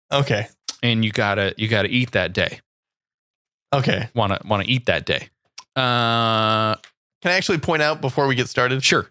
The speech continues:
Speaker 2: sure, sure,
Speaker 1: Uh,
Speaker 2: sure.
Speaker 1: these days are totally out of order. Someone messed up. Like, someone
Speaker 2: Uh,
Speaker 1: messed
Speaker 2: it's
Speaker 1: up
Speaker 2: a little
Speaker 1: hard.
Speaker 2: confu-, well, I, y-, you're supposed to, sometimes they're shaped like trees, right? And sometimes they're shaped as, as a, a big old box. Um,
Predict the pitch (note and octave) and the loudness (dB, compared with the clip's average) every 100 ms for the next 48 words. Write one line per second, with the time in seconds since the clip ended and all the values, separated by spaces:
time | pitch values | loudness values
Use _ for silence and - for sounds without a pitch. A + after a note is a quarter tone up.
0 | - A#2+ A#2 A2+ A2+ C3+ C#3+ C#3 C3 A#2+ | 0 2 4 2 4 2 2 2 0 2
1 | C#3 B2 A2+ G2+ G#2 G#2+ - - _ _ | 0 2 2 0 0 -2 -2 -6 _ _
2 | - - D#3+ C#3+ A2+ G#2 - - _ _ | -10 0 2 4 2 0 -2 -4 _ _
3 | _ _ _ _ A#2+ - C3+ A#2+ C4 - | _ _ _ _ -4 0 2 2 2 2
4 | - F#4+ - D4 D4+ - C4 B3 A#3+ G#3+ | 2 2 0 0 0 0 0 2 2 0
5 | A#3 A3+ A3+ A3+ A3+ A3+ G#3+ B3 C4+ - | -2 -2 -2 0 2 2 4 4 2 2
6 | A#3 F3 C3 D#3+ F3+ F3+ C#4+ B3 B3+ A#3 | 2 2 -2 -2 0 2 2 0 0 0
7 | G#3+ G#3+ E3 - D3+ D3+ E3 - - C#3+ | 0 0 -2 0 0 2 0 -4 0 0
8 | D#3 - _ _ _ D3+ C#3+ F3 F#3 F3+ | 0 -6 _ _ _ -2 0 0 0 -2
9 | D#3 C#3 - - - - - C#3+ C3+ C3+ | 0 0 2 2 2 2 2 2 0 0
10 | B2 - B2 A2+ G#2+ G#2+ G2 F#2+ G2+ G#2 | 0 0 0 0 0 0 0 0 0 0
11 | G#2 A2 F#2 G3 F#3+ - - - _ _ | 0 0 2 2 2 0 -4 -4 _ _
12 | D#3 D#3 D#3 | -2 0 0